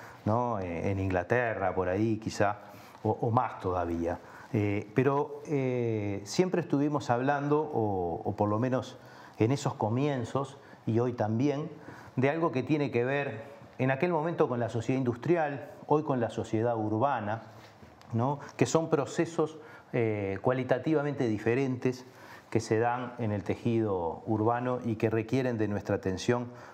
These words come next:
cuando hablamos de pobreza. Como siempre, para referirnos a estos temas, eh, trajimos un invitado y una invitada que nos van a acompañar con sus reflexiones, con su conocimiento,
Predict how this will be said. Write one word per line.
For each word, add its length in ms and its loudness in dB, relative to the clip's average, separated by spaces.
cuando 240 0
hablamos 400 0
de 120 -2
pobreza. 580 -4
Como 200 4
siempre, 560 0
para 220 2
referirnos 800 0
a 140 0
estos 280 0
temas, 480 2
eh, 440 2
trajimos 640 -2
un 120 2
invitado 600 2
y 80 0
una 120 2
invitada 840 0
que 100 6
nos 120 2
van 160 0
a 20 0
acompañar 800 0
con 140 -2
sus 140 -2
reflexiones, 680 0
con 140 0
su 120 -2
conocimiento, 920 0